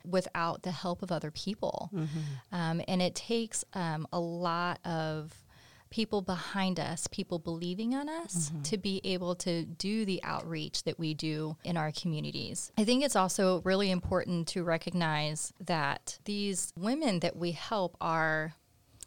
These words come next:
Speaker 1: they're the souls of their family, you know? And so we're not just helping women.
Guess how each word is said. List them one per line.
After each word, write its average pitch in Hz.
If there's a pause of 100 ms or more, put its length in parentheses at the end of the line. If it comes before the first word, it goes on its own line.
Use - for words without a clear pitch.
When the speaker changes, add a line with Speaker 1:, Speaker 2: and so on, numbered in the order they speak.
Speaker 1:
they're 240
the 180
souls 196
of 170
their 151
family, - (320)
you 180
know? 165
And 185
so 202
we're 220
not 359
just -
helping 226
women. 139